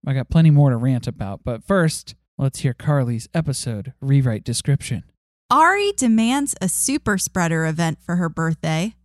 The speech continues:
Speaker 2: Mary decides she's not a spitter. Cody loses at Christine's game. Janelle ends the season on a cliffhanger.
Speaker 1: It's the cliffhanger. <laughs> But of course Mary's not a spitter.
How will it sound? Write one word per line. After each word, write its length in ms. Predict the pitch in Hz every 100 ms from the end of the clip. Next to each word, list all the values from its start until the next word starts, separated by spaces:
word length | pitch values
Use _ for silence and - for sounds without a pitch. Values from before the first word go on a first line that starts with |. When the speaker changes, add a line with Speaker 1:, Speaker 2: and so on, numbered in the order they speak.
| _
Speaker 2:
Mary 400 | 208 269 370 381
decides 640 | 285 226 - 233 247 269 -
she's 280 | 185 175 190
not 280 | 185 214
a 40 | 254
spitter. 520 | - - 214 139 151 _ _ -
Cody 380 | 320 359 359
loses 460 | 262 240 240 254 208
at 180 | 165 -
Christine's 580 | 202 196 - 214 214 180
game. 600 | - 214 254 160 160 175 _ -
Janelle 400 | 214 226 311 381 -
ends 320 | 220 269 302
the 140 | 285 302
season 540 | - 175 170 180 185
on 220 | - 156
a 60 | 175
cliffhanger. 760 | - 143 147 175 135 143 156 180
Speaker 1:
It's 180 | - -
the 100 | -
cliffhanger. 720 | - - - - - - - _ _ - - _ _ _ _
<laughs> 420 | - 175 160 151 - 90 - _ -
But 100 | 196
of 100 | 220
course 240 | 285 233
Mary's 320 | 165 151 139
not 160 | 143 127
a 40 |
spitter. 420 | 117 - 120 92